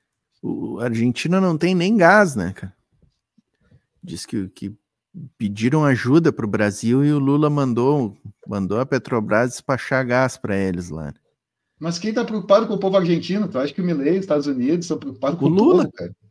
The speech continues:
Speaker 1: O Lula?
Speaker 2: Ah, o Lula, sim, mas o, mas o cara tá falando da empresa de armas lá, né? Não é pra defender os Estados Unidos, que eles tão fabricando arma pra mandar pra Ucrânia, né? Não é, não é pra defender a Argentina, né?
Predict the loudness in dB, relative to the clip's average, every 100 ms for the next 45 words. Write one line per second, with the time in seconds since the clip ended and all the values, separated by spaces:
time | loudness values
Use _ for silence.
0 | _ _ _ -4 2 6 8 8 6 6
1 | 6 6 6 8 8 6 4 2 2 2
2 | 0 2 4 6 4 2 -2 -2 -2 -2
3 | 0 2 2 2 0 0 2 2 2 0
4 | -2 -2 -2 -4 -6 -10 -8 -6 -2 -2
5 | 0 2 2 0 -2 -2 -2 0 0 -2
6 | -6 -4 -4 -6 -6 -4 -4 -4 -6 -4
7 | -4 -6 -8 -6 -6 -6 -10 -12 _ -14
8 | -12 -10 -8 -6 -4 -4 -2 -2 -2 -4
9 | -8 -10 -6 -4 -4 -4 -4 -4